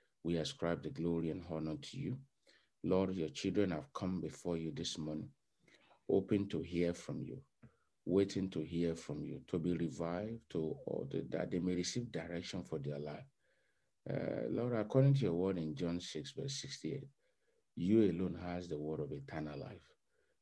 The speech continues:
So, Lord Jesus, I ask this morning, the word of eternal life you have that's able to change your people, that's able to transform them, set them free, that's able to st-,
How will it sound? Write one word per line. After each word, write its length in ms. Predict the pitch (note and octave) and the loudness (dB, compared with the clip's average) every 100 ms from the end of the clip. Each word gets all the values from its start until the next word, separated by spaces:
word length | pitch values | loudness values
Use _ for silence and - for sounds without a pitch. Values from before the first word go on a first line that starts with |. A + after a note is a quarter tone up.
| - | -8
So, 400 | - E2+ D#2+ E2 F2 | -2 0 0 0 2
Lord 300 | F#2+ G2+ F#2 | 4 4 2
Jesus, 480 | F#2+ F2+ F2+ - - | -2 -4 -6 -10 -10
I 80 | D#2 D#2 F#2+ | -8 -6 -6
ask 120 | F#2+ | -6
this 220 | E2+ - | -6 -4
morning, 300 | D2+ D2+ A2 - - | -6 -6 -8 -10 -6
the 120 | E2+ | -2
word 260 | D#2+ F2+ F2 | 0 2 0
of 100 | C#2+ | -2
eternal 440 | C#2+ - F#2+ F2+ | -6 -2 0 0
life 240 | F2 D#2+ E2+ | 0 -2 -6
you 120 | C#2+ | -6
have 180 | F2+ F2 - _ _ _ _ _ _ | -4 -6 -8 _ _ _ _ _ _
that's 160 | E2 D#2 | -6 -2
able 200 | F2+ F#2 | 0 0
to 180 | - D2+ | -2 -6
change 460 | - G#2 G#2 F#2+ | 0 4 4 2
your 80 | E2 | -2
people, 420 | - G2+ F#2+ - C#2+ _ E2+ | -4 -6 -6 -10 -16 _ -8
that's 180 | D#2+ | -4
able 220 | F2 F2+ F#2+ | -2 -4 -4
to 140 | E2 | -6
transform 680 | C#2 D#2 C#2+ - F2+ E2+ D#2+ | -6 -8 -8 -6 -2 -2 -2
them, 120 | C#2+ - _ _ _ - | -8 -16 _ _ _ -8
set 440 | - G#2 G2 - | 0 2 2 2
them 200 | E2+ D#2+ | -2 -4
free, 360 | - - D#2 - | -6 -10 -8 -4
that's 180 | D#2+ F2+ | -2 0
able 200 | F#2+ G2 | 0 -2
to 200 | E2 D2 | -6 -6
st-, 360 | - - D#2 | -8 -12 -14